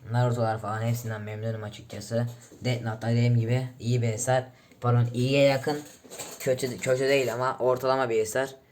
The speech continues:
Bu şekildeydi koleksiyonum. Videoyu beğendiyseniz like atmayı, yorum yapmayı ve abone olmayı unutmayın. Sizlerin bana koleksiyonu iki videosu gelecek yakında. Bu videoya elli like'ı geçtiği anda o videoyu da paylaşmış olacağım.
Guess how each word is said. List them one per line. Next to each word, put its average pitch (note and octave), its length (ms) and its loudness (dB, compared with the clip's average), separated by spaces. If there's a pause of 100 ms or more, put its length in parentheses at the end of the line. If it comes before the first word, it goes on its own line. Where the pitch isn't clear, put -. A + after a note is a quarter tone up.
(360)
Bu - 40 -12
şekildeydi A2 500 -2
koleksiyonum. A2+ 540 -4 (440)
Videoyu C#3+ 280 8
beğendiyseniz C#3 640 4
like B2+ 320 4
atmayı, B2 380 0
yorum B2 280 0
yapmayı A#2+ 340 -2
ve A#2 220 0 (760)
abone B2+ 280 0
olmayı A#2+ 300 0
unutmayın. C3 420 -2
Sizlerin C3 500 -2
bana C3+ 200 -2
koleksiyonu C3 460 0
iki A#2+ 220 -4
videosu B2+ 280 -4
gelecek B2+ 340 -2
yakında. B2+ 580 -2 (300)
Bu C#3 120 2
videoya C3+ 280 0
elli B2+ 300 2
like'ı B2 160 -8
geçtiği A#2+ 440 -2
anda A#2+ 400 0
o B2+ 140 -2
videoyu A#2 280 -6
da A#2+ 340 -4
paylaşmış A#2 440 -4
olacağım. G#2+ 380 -2